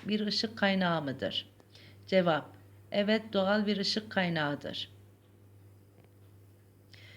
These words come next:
Evet arkadaşlar, bugünkü videomuzun sonuna geldik.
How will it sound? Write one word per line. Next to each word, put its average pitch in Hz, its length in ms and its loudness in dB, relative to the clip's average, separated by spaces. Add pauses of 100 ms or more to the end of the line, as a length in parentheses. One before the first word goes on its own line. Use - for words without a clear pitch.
(200)
Evet 185 260 0
arkadaşlar, 185 640 0
bugünkü 202 320 -4
videomuzun 202 480 -4
sonuna 196 400 0
geldik. 156 540 -4